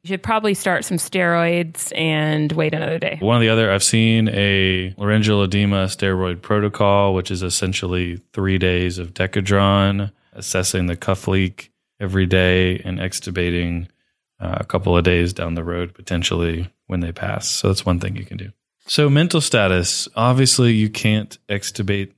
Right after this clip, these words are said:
Speaker 2: somebody who's not protecting their airway. And we've all heard the classic, it just rhymes, so it's so perfect, "G C S less than eight, intubate," uh, which you could actually debate that a lot, but we won't get into that. So how do we know when someone's mental status is ready to extubate?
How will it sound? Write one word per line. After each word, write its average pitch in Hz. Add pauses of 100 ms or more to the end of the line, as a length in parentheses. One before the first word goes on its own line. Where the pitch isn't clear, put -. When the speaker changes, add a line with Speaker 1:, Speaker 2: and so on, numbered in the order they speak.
(140)
Speaker 2:
somebody 95
who's 92
not 90
protecting 92
their 90
airway. 95
And 95
we've 95
all 101
heard 101
the 95
classic, 95 (320)
it -
just 98
rhymes, 87
so 95
it's 92
so 98
perfect, 87
"G 110
C 110
S 107
less 101
than 107
eight, 120 (160)
intubate," 123 (580)
uh, 87
which 87
you 95
could 92
actually 87
debate 85
that 87
a 87
lot, 87
but 95
we 90
won't 92
get 92
into 87
that. 85 (240)
So 113
how 127
do 151
we 139
know 127
when 120
someone's 117
mental 113
status 107
is 98
ready 98
to 98
extubate? 104